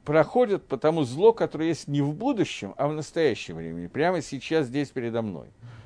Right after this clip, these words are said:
Поэтому, э, на аншу они получают свой оныш, свое наказание, что кроме того, что их достигнет зло, кроме этого, они еще получат наказание за то, что они не остерегались этого зла,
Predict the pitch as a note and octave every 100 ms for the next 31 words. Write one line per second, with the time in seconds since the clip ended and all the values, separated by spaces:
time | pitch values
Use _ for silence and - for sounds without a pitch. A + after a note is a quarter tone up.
0 | - - D3+ G2+ G2+ A#2+ D3+ - _ _
1 | _ - - _ - - A#2 A2+ A2 A2
2 | - A#2+ C#3+ D#3+ D#3+ - - F#3+ - -
3 | - _ _ - A2+ D#3 G#3 - D3 D3+
4 | C3+ F#3 F3+ E3+ D3+ D3+ - C3+ B2 C#3
5 | - D3 D#3 C#3+ C3+ G2 F#2 F#2+ A2 C#3
6 | _ - - - D3+ - A3 B3+ G3 D3+
7 | A#2 - - G#2 - _ _ _ _ G3
8 | G#3+ - G#2+ C3+ D3 - A3 F3+ B2 A2
9 | F#2 C3 C#3 D3+ - _ _ _ _ -
10 | D3+ G3+ G#3 G3 D#3+ E3+ - C#3+ C#3+ E3
11 | D#3 D#3 C#3+ B2+ C#3+ C3 G#3 E3 E2 C2+
12 | _ _ - G2+ A#2 D3+ D3+ D#3 D#3 D3
13 | E3 D#3 - C#3+ A#2+ G2+ G2 G2 G2 A#2+
14 | C#3 C3+ C3 D#3+ E3+